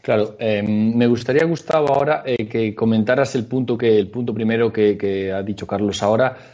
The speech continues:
de que, eh, Siria está retomando, eh, su, su país, está retomando el ejército nacional, debido a que los americanos han, han dado la guerra por perdida. ¿Eso es así?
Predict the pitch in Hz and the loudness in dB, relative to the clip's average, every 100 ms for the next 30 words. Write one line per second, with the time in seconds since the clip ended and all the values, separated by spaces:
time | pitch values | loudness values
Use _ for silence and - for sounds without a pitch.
0 | _ 113 107 101 - 104 104 101 101 101 | _ -2 2 2 4 4 6 4 2 0
1 | 101 _ _ _ 107 98 131 131 127 120 | -4 _ _ _ -6 -4 -2 2 0 0
2 | 127 123 120 120 117 120 127 120 110 104 | 0 0 2 -2 0 0 0 2 0 0
3 | 104 101 101 98 98 95 - - 101 98 | -2 0 0 -2 -4 -8 -12 -8 -8 -8
4 | 101 92 95 123 139 135 - 107 101 101 | -10 -4 0 4 2 0 -2 0 0 -2
5 | 107 107 101 101 98 92 98 107 104 107 | 0 2 2 2 0 -4 -4 -2 -2 2
6 | 110 135 143 - - - 113 117 131 123 | 2 2 0 -6 -12 0 2 4 4 2
7 | 123 127 120 117 131 131 - 113 120 117 | -2 -2 -2 0 -2 -2 -6 -12 -4 -4
8 | 117 117 110 110 117 117 113 110 117 113 | -2 -2 -2 -2 0 2 2 2 0 -2
9 | 104 - 95 101 90 80 - _ _ _ | -4 -6 -6 -4 -6 -10 -18 _ _ _
10 | _ - 113 127 135 113 170 180 | _ -12 -10 -8 -8 -2 -4 -4